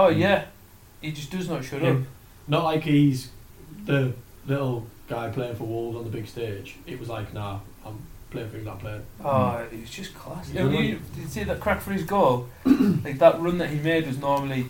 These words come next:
Speaker 1: Calvert-Lewin.
Speaker 3: What a finish.
Speaker 1: It's normally Calvert-Lewin's run.
Speaker 3: Mm.
Speaker 1: And the re-, that's it, and he went, um, and he'd said to Calvert-Lewin as they were in the thing, he was like, "We'll swap, like, swap the runs 'cause you can take my run 'cause it's coming in that way."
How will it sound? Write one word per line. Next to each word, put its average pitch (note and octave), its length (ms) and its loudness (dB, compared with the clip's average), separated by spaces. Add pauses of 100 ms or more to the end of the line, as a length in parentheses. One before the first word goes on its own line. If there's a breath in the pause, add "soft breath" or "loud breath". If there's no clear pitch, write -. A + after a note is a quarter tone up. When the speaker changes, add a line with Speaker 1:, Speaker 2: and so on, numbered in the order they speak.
Speaker 1:
Calvert-Lewin. C#3 480 4
Speaker 3:
What - 100 0
a B2+ 100 2
finish. A#2+ 400 -6
Speaker 1:
It's D#3 160 -8
normally F3+ 320 2
Calvert-Lewin's F#3+ 720 4
run. B3+ 300 2 (440 loud breath)
Speaker 3:
Mm. C3 240 -2
Speaker 1:
And E3+ 140 -2
the E3 40 0
re-, E3+ 260 -2 (100)
that's D#3+ 260 -2
it, G#3+ 120 2
and F3+ 80 0
he E3+ 60 0
went, D#3 220 2
um, C#3 520 -2 (680)
and C#3 220 -6
he'd F3+ 180 -2
said F#3 260 -2
to D#3+ 120 -2
Calvert-Lewin E3+ 560 0
as E3 180 -2
they D#3+ 80 -2
were C#3+ 200 -2 (140)
in D#3 180 -6
the C3 60 -4
thing, E3 200 -6
he E3 60 -4
was D#3+ 100 -2
like, C3 160 -6
"We'll C#3 100 -8
swap, E3 380 -2 (120)
like, D3 140 -8 (160)
swap E3 240 -8
the D#3+ 60 -8
runs E3 240 -4
'cause C3+ 340 -8
you D3+ 120 -4
can E3 340 -8
take C#3+ 200 -10
my D#3 180 0
run E3+ 140 -4
'cause D#3 140 -6
it's C#3 120 -12
coming D#3+ 260 -4
in D#3+ 120 -2
that C#3 160 -2
way." F#3 300 2